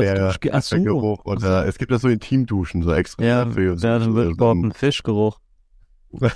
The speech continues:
Speaker 1: Nein, ich glaub,
Speaker 2: Nee, keine Ahnung, weil,
Speaker 1: was,
Speaker 2: weil ich
Speaker 1: was
Speaker 2: stimmt
Speaker 1: könnte man angeben? Kirsche ist bestimmt, glaub ich, ganz beliebt.
Speaker 2: Kirsche? Ich, ich kenn mich da nicht
Speaker 1: Kirsche.
Speaker 2: aus. Ich, ich hab, ich hab noch nie so ein Vagina-Duschgel, äh, gekauft.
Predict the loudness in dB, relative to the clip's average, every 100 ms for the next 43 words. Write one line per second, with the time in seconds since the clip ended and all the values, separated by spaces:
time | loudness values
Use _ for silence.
0 | 0 -2 0 -2 -2 -12 _ _ -18 -18
1 | -10 -12 -12 _ -14 -4 -4 -6 -20 -20
2 | _ -4 0 4 2 4 4 4 _ _
3 | -2 -2 0 2 2 2 2 2 2 2
4 | 0 0 -2 -4 -4 0 4 4 4 0
5 | -2 -12 -14 0 2 2 0 -2 -4 -10
6 | -8 -8 -2 -2 -2 -6 -6 -12 -12 -14
7 | _ _ _ _ _ _ _ _ _ 0
8 | 2 2 0 0 0 0 0 0 -2 0
9 | 0 0 0 0 0 -4 -6 -6 -6 -8
10 | -2 0 0 0 0 0 0 2 2 0
11 | 0 0 0 0 2 2 2 2 2 0
12 | -6 -6 -4 -4 0 2 2 0 0 0
13 | -2 -2 2 2 0